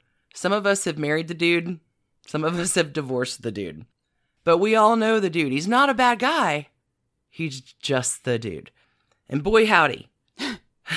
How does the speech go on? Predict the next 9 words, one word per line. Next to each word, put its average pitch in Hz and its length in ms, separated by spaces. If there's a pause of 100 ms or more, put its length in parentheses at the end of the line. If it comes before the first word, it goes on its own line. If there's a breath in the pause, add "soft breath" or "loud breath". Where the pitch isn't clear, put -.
(720 loud breath)
Do 156 140
we 214 180
focus 226 560
and 175 220
channel 185 520
all 233 300
of 226 140
our 214 180
good 185 560